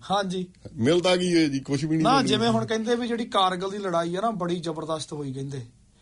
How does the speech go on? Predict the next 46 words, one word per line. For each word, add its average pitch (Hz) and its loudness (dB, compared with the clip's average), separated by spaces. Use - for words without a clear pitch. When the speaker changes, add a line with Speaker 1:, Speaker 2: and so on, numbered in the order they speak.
Speaker 1:
ਉਹ 269 -2
ਕਹਿੰਦੇ 262 4
ਵੀ 262 0
ਉਹ 285 2
ਸਿਹਰਾ 247 4
ਵੀ 262 2
ਹੁਣ 240 2
ਆਪਣੇ 226 0
ਸਿਰ 214 2
ਲੈਣ 202 2
ਨੂੰ 196 0
ਫਿਰਦੇ 156 2
ਆ, 135 -4
ਪਰ 208 0
ਉਹਨਾਂ 226 2
ਦਾ 247 4
ਬੱਸ 190 0
ਨਹੀਂ 220 0
ਚੱਲਦਾ। 160 0
ਉਹ 196 -2
ਕਹਿੰਦੇ 220 2
ਜਿਹੜੀ 226 0
ਵੀ, 240 2
ਅਹ, 190 2
ਅਹ, - -4
ਕਾਰਗਿਲ 185 2
ਦੀ 196 -2
ਚੋਟੀ 190 0
ਦੀ 220 0
ਜਿਹੜੀ 208 -2
ਉੱਥੇ, 202 -2
ਉੱਥੇ 202 -2
ਜਿਹਨੂੰ 196 -2
ਸਰ 185 0
ਕੀਤਾ, 160 -4
ਉਹ 226 2
ਸਰ 208 0
ਕਿਹਨਾਂ 220 -2
ਨੇ 220 -2
ਕੀਤਾ? 160 -6
ਉਹ 277 4
ਇਸੇ 269 4
ਚੀਜ਼ 269 2
ਤੋਂ 269 2
ਤੁਹਾਨੂੰ 247 2
ਤੜਫ, 226 0